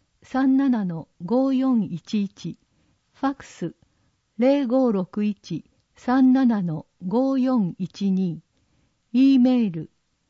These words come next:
ティーオージーオーエスエイチエーケーワイオーアットマークシーオーシーオーエードットオーシーエヌドットジェー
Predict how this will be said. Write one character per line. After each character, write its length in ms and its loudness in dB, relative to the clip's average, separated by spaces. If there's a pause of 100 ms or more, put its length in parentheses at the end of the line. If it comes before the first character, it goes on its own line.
(1200)
テ 100 -2
ィ 200 2
ー 80 0
オ 260 0
ー 20 -4
ジ 120 -4 (260)
ー 20 -8
オ 340 -6 (200)
ー 80 -6
エ 20 -2
ス 180 -6
エ 140 0
イ 80 -2
チ 200 -10
エ 160 -4
ー 200 -4 (160)
ケ 320 0
ー 20 -2
ワ 200 -2
イ 180 -4
オ 280 -4
ー 40 -20 (380)
ア 100 -4
ッ 60 -8 (100)
ト 140 2
マ 200 2
ー 40 -8
ク 280 -12 (520)
シ 420 -2
ー 100 -10
オ 300 0
ー 80 -14
シ 380 -4
ー 100 -18
オ 300 -4
ー 120 -20
エ 100 -2
ー 160 -4 (300)
ド 140 -6
ッ 60 -8 (180)
ト 220 -8 (480)
オ 240 0
ー 40 -6
シ 360 -6
ー 120 -12
エ 140 2
ヌ 220 0 (200)
ド 140 -6
ッ 60 -12 (180)
ト 160 -8 (460)
ジ 1400 -2
ェ 60 0
ー 120 -2